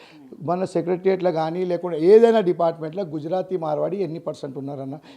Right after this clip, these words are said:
మేము ఎందుకు కడుపు మీద కొట్టాలంటే మేము, అది కూడా మాకు జాబ్ ఇవ్వాలి, మేము కూడా పుట్టింది పెరిగింది, మా సర్టిఫికేట్ కూడా తెలంగాణ,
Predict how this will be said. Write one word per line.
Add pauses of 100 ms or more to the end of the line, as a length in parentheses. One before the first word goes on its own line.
(120)
మేము
ఎందుకు
కడుపు
మీద
కొట్టాలంటే
మేము, (320)
అది
కూడా
మాకు
జాబ్
ఇవ్వాలి,
మేము
కూడా
పుట్టింది
పెరిగింది,
మా
సర్టిఫికేట్
కూడా
తెలంగాణ,